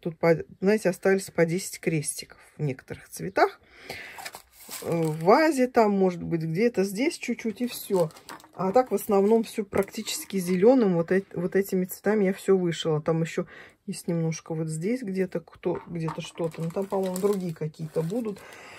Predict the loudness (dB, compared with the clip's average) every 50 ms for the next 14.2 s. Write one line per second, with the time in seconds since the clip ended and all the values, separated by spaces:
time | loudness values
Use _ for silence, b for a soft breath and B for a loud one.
0 | B B B B B B B _ -2 0 2 4 6 10 10 10 10 8 6 6
1 | 6 6 6 4 4 2 2 2 2 4 4 4 2 0 0 -4 -2 0 2 0
2 | 0 0 -4 -10 -6 2 4 6 6 6 4 4 2 0 2 4 4 4 4 2
3 | 0 -4 -8 -8 -2 0 2 4 4 4 4 2 0 -2 -6 -8 -8 -8 -16 -20
4 | -20 -20 _ _ _ _ _ _ _ _ _ _ _ _ _ -6 -4 -4 -4 -2
5 | -2 -2 -2 -2 -4 -6 -4 2 4 4 4 6 4 6 6 6 4 2 0 0
6 | 0 0 0 0 -2 0 2 2 0 0 -2 -4 -4 -4 -6 -10 -12 -2 2 4
7 | 6 6 6 4 4 0 -2 -4 -6 -4 -2 -2 -2 -2 -4 0 2 4 4 4
8 | 2 -2 -2 -2 0 -2 -2 -4 -6 -6 -6 -6 -6 -10 -10 -8 -8 -8 -6 -4
9 | -6 -6 -4 -2 -2 -2 0 0 -2 -2 0 4 4 4 4 4 0 -6 0 2
10 | 2 4 4 2 0 0 -2 -8 -8 B B B B B B B B B B -4
11 | -4 2 4 4 4 4 4 6 6 8 8 8 6 8 8 8 8 6 2 2
12 | 2 2 2 -2 -6 -4 0 0 0 0 0 -2 -6 -4 0 2 2 2 2 0
13 | -2 -4 -2 2 4 4 4 4 2 2 2 4 4 2 2 0 0 0 2 2
14 | 2 2 2 2